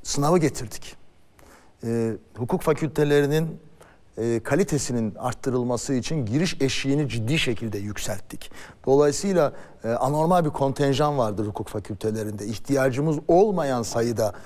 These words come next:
e, hukuk öğrencisi alınıyor. Ondan sonra onları ne yapacağımızı bilemiyoruz. Hem eğitim kalitesi düşüyor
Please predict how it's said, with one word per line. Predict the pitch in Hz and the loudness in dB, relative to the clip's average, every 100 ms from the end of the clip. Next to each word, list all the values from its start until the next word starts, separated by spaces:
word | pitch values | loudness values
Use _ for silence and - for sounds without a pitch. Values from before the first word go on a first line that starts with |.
| - - - | -20 -20 -12
e, | 113 110 110 107 - - | -8 -8 -8 -10 -8 -6
hukuk | 113 131 - - - _ - | -2 -2 -4 -14 -18 _ 0
öğrencisi | 113 113 110 107 - 117 - | 2 2 0 -2 -2 -4 -4
alınıyor. | - 110 113 170 233 | -4 -2 0 2 4
Ondan | 196 190 | 4 4
sonra | 165 190 | 4 2
onları | 190 196 190 | 4 4 4
ne | |
yapacağımızı | 185 180 139 120 107 101 | 4 4 2 2 0 -2
bilemiyoruz. | 110 110 107 107 107 | -2 -4 -4 -6 -2
Hem | 175 | 0
eğitim | 165 160 208 | 2 2 0
kalitesi | 185 190 180 175 175 | 0 0 0 -2 -2
düşüyor | 180 214 | -2 -2